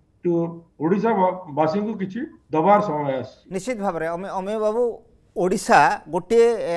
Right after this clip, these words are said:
Speaker 2: ଆମ ପାଇଁ ଗୋଟିଏ ଭୌଗୋଳିକ ଅବସ୍ଥିତି ନୁହେଁ, ଇଏ ଆମର ମାତୃଭୂମି। ଏଠି ରହୁଥିବା ଲୋକମାନଙ୍କ ପାଇଁ ଆପଣଙ୍କ ମନରେ ଗୋଟେ ଶ୍ରଦ୍ଧା ଅଛି। କିନ୍ତୁ ଗୋଟେ ବିଷୟ ମୁଁ ଆପଣଙ୍କଠୁ ଜାଣିବାକୁ ଚାହିଁବି, ଆମ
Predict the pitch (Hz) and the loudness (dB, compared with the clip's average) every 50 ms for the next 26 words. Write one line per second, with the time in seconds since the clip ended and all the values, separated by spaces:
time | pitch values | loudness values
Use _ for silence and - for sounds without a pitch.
0 | - - 175 170 185 226 226 - 233 185 151 160 185 208 - _ _ _ _ - | -4 -4 -2 0 2 2 2 4 4 4 2 2 -4 -8 -14 _ _ _ _ -10
1 | 156 185 180 - 233 240 247 247 233 196 147 127 151 175 196 196 220 247 240 226 | -8 -8 -6 -2 0 2 2 2 2 0 -2 2 4 4 4 6 4 4 4 2
2 | 233 - 175 156 165 202 190 - - 240 202 - 247 220 202 196 208 247 262 226 | 0 0 -2 0 0 -2 -2 -2 -6 -10 -8 -6 -6 -6 -4 -4 -4 -4 -6 -6
3 | 180 185 202 208 208 202 202 202 202 202 185 156 139 143 147 - - 220 214 196 | -6 -4 -2 -2 -2 -2 -2 -4 -4 -4 -4 -2 -2 -4 -2 0 0 2 2 2
4 | 208 220 233 269 285 262 190 180 175 - 226 226 190 165 151 175 180 - 220 233 | 0 -4 -6 -8 -12 -12 -12 -12 -10 -6 -4 -2 0 0 -2 -2 -4 -6 -4 -4
5 | 247 226 190 170 165 - 202 214 214 208 208 202 196 208 196 202 208 220 247 254 | -2 -2 -2 -4 -6 -6 -6 -4 -4 -6 -6 -6 -8 -10 -8 -8 -8 -8 -10 -10
6 | - - 170 151 - 202 214 214 - 220 202 170 175 180 196 208 214 214 220 214 | -12 -12 -12 -10 -8 -8 -8 -6 -6 -6 -4 -4 -2 -2 0 0 0 -2 -4 -4
7 | 214 - - 165 156 139 156 151 139 117 - - 104 - _ _ _ _ _ _ | -8 -6 -4 -4 -2 2 2 2 2 2 -2 -8 -18 -20 _ _ _ _ _ _
8 | - 240 254 233 277 277 254 180 131 175 165 170 190 185 - 254 226 180 196 180 | -12 -10 -8 -6 -4 -6 -6 -8 -10 -12 -8 -6 -6 -2 0 0 0 0 -2 -4
9 | - 254 262 254 233 240 247 233 196 175 208 214 220 214 214 214 - 214 196 180 | -2 0 0 0 0 -2 -4 -4 -4 -4 -6 -8 -8 -8 -8 -8 -8 -8 -8 -6
10 | 165 165 175 175 190 185 180 175 185 165 165 175 180 226 226 220 - - - 165 | -6 -6 -6 -6 -6 -6 -6 -8 -8 -8 -8 -8 -10 -10 -12 -12 -12 -14 -12 -12
11 | 165 | -10